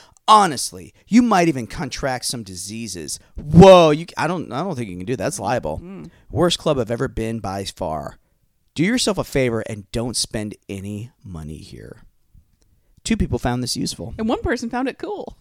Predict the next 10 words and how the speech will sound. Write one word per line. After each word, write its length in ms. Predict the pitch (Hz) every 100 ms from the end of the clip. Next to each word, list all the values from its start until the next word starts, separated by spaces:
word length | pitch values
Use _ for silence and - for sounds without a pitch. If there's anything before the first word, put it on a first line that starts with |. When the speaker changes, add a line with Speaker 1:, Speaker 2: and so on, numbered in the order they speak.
| _ _
Speaker 2:
<laughs> 80 | - - - 359 294 - - - - _ _ _ _ _ _ _ _ 427 _ - _ - _ _ _ _ _
Speaker 1:
You 120 | 120
said 200 | 117 123
this 120 | 104 -
place 240 | 117 -
I 80 | 110
would 80 | 104
get 120 | 107
a 60 | 98
disease. 480 | 85 92 110 90